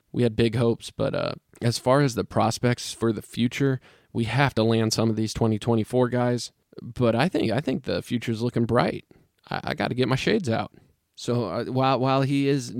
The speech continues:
saying, yes, uh, you, you have to sustain that success, I'm not too worried about Indiana losing that sustained success.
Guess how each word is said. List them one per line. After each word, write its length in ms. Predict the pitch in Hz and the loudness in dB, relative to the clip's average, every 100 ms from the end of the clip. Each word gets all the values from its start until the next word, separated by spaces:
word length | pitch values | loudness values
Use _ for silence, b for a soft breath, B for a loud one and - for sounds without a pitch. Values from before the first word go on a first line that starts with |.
| 117 | -10
saying, 400 | 127 131 123 107 | -6 -2 -2 -2
yes, 300 | 107 - - | -4 -4 -8
uh, 340 | 113 117 101 101 _ _ _ - | -10 -10 -12 -14 _ _ _ -12
you, 200 | 127 120 | -2 0
you 220 | 117 123 120 | 2 2 2
have 220 | 120 120 | 2 -2
to 100 | 104 | -2
sustain 460 | - 101 - 113 117 | -4 -4 0 0 0
that 160 | 80 | -2
success, 380 | - - 101 101 | -6 -4 -4 0
I'm 120 | 117 | 0
not 160 | 139 139 | 0 0
too 140 | 156 | 0
worried 240 | 139 147 139 | 2 2 0
about 240 | 80 65 | -4 -4
Indiana 440 | 76 76 87 80 | -6 -6 -6 -6
losing 360 | 69 90 - 101 | -6 -8 -8 -8
that 200 | 92 - | -8 -8
sustained 460 | - - - 87 - | -10 -8 -6 -8 -10
success. 540 | - - - - - | -10 -8 -8 -8 -10